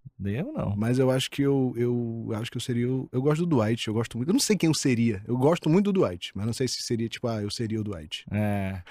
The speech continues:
Speaker 2: Mas eu fiz, a minha, minha esposa fez comigo, na verdade, o teste. E deu que eu sou o Toby.
Speaker 1: Toby?
Speaker 2: Toby Flanderson.
Speaker 1: Pô, que é odiado, né?
Speaker 2: Pois é, foda, né?
Speaker 1: É.
Speaker 2: Mas eu sou meio, eu sou meio idiota mesmo, assim, que nem o Toby.
Speaker 1: Eu só não queria ser o Andy.
Speaker 2: Ah, o Andy é muito babaca,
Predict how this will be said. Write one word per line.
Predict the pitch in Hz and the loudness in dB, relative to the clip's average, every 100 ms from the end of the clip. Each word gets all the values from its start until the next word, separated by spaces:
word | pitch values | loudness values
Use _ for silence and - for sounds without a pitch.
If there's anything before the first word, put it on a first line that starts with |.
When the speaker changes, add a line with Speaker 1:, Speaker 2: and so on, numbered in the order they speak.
| 113 | -2
Speaker 2:
Mas | 120 | 2
eu | 147 | 2
fiz, | - 147 131 | 4 2 2
a | 127 | 0
minha, | 131 127 120 | 2 0 -2
minha | 117 | -6
esposa | 120 131 123 | -2 -2 2
fez | 156 | 0
comigo, | - 135 104 | 2 0 2
na | 101 | -2
verdade, | 98 95 | -4 -6
o | 98 | -6
teste. | 104 107 - - _ _ _ - | -6 -4 -8 -12 _ _ _ -4
E | 117 | -2
deu | 110 113 120 | 0 0 2
que | 117 | 0
eu | |
sou | 135 | -2
o | 139 | -2
Toby. | 117 120 110 - _ _ | 0 -2 -2 -8 _ _
Speaker 1:
Toby? | - 113 123 95 87 | -4 -4 -2 -4 -2
Speaker 2:
Toby | 117 131 | -2 -2
Flanderson. | - 107 107 104 - 107 92 _ _ _ - | -4 -4 -2 -4 -8 -12 -16 _ _ _ -6
Speaker 1:
Pô, | 127 110 | -2 -2
que | 104 | -2
é | |
odiado, | 113 160 151 117 127 120 | -2 0 0 2 0 0
né? | 104 104 | -4 -2
Speaker 2:
Pois | 104 98 85 | -2 -2 -2
é, | 95 | -6
foda, | - - 131 131 | -4 0 2 2
né? | 123 143 - _ _ _ _ | 0 -2 -6 _ _ _ _
Speaker 1:
É. | - 98 98 92 - - | -8 -4 -4 -6 -10 -4
Speaker 2:
Mas | 110 131 | 2 2
eu | 151 | 2
sou | 175 | 4
meio, | 151 151 156 131 | 4 4 4 0
eu | 131 | -4
sou | - 139 | -2 0
meio | 143 | 2
idiota | 139 120 113 101 | 2 2 0 0
mesmo, | 104 101 | -4 -4
assim, | 98 - 95 | -6 -8 -8
que | 98 | -6
nem | 98 | -8
o | |
Toby. | - 95 98 104 | -8 -10 -10 -4
Speaker 1:
Eu | 135 | -2
só | - 202 254 | 0 0 2
não | 247 | 2
queria | 202 190 | 0 0
ser | - | -2
o | 185 - | -4 -4
Andy. | 143 123 90 82 - - - | -6 -4 -6 -10 -14 -20 -6
Speaker 2:
Ah, | 120 127 117 | 0 2 2
o | 107 | 2
Andy | 113 | 2
é | |
muito | 120 131 | 0 0
babaca, | 98 90 | -2 -2